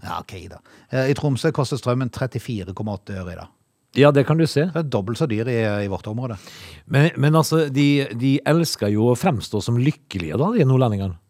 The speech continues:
Speaker 1: Eh, ja.
Speaker 2: Ja. Det er jo bare et, eh, selvbedrag.
Speaker 1: Ja.
Speaker 2: Det er jo klart ikke ingen er lykkelig oppi det.
Speaker 1: Eh, så er det jo selvfølgelig da, den som alltid kommer. Eh, eh, lite nedbør
Speaker 2: Eh,
Speaker 1: og mindre vann i magasinene.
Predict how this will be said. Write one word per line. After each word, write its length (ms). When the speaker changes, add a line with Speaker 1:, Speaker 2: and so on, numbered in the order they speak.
Speaker 1:
Eh, 400
ja. 140
Speaker 2:
Ja. 200
Det 60
er 40
jo 120
bare 480
et, 300
eh, 360
selvbedrag. 560
Speaker 1:
Ja. 140
Speaker 2:
Det 80
er 40
jo 20
klart 160
ikke 180
ingen 180
er 60
lykkelig 400
oppi 140
det. 140
Speaker 1:
Eh, 720
så 120
er 40
det 120
jo 120
selvfølgelig 600
da, 100
den 160
som 180
alltid 680
kommer. 420
Eh, 60
eh, 680
lite 340
nedbør 400
Speaker 2:
Eh, 200
Speaker 1:
og 60
mindre 240
vann 140
i 40
magasinene. 560